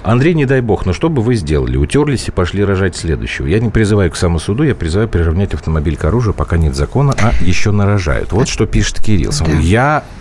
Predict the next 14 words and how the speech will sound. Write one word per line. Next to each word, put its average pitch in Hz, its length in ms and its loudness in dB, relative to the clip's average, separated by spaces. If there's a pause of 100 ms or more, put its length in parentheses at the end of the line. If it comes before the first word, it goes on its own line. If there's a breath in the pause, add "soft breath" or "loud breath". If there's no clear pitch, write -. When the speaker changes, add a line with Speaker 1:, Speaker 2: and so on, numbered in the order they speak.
(100)
Speaker 1:
Кирилл, 117 360 2 (180)
э, 73 260 -4 (520)
дело-то 95 420 0
не 85 140 -2
в, 80 80 -6 (560)
ну, 101 120 2
приравняем 156 680 2
мы 113 100 2
автомобиль 98 480 0
к - 80 -10
оружию. 71 380 2
Это 85 180 0
же 101 140 2
не 117 260 2